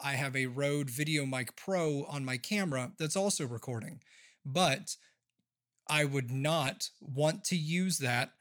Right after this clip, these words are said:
I look over at my recorder just to make sure it's on. I would not want to use the mic that's on the camera right now because I'm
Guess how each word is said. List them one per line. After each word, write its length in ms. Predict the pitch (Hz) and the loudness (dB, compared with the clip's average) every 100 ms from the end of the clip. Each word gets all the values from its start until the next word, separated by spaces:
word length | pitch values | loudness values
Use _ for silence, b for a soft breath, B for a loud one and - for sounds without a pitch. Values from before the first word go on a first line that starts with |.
| b b | b b
I 80 | 135 | 0
look 200 | 131 135 | 0 0
over 220 | 131 135 | 0 0
at 80 | 127 | 0
my 80 | 123 | -2
recorder 460 | 117 - 131 139 | -2 0 0 0
just 140 | 123 - | 0 0
to 60 | |
make 120 | 131 | 0
sure 160 | - 131 | 0 -2
it's 100 | - | 0
on. 200 | 151 165 B B B - | 2 0 B B B 0
I 80 | 165 | 4
would 300 | 175 185 160 | 6 4 4
not 400 | 156 156 156 180 - | 4 4 4 0 -4
want 560 | 170 143 147 147 170 - - | -10 -2 0 0 0 -8 -6
to 120 | - 165 | -2 -2
use 580 | 147 165 180 170 156 - | 0 0 0 0 -2 -2
the 140 | 151 | 0
mic 440 | 147 160 156 156 - | 2 4 2 -2 -4
that's 220 | 151 139 | -2 0
on 180 | 151 147 | -2 -2
the 80 | 120 | -4
camera 480 | - 226 247 147 131 | -2 -2 0 0 0
right 260 | 123 131 | -2 -4
now 420 | 131 120 131 143 196 | -4 -4 -4 -6 -2
because 380 | 156 160 147 143 | -2 0 -2 -2
I'm 380 | 160 165 165 | 0 0 -2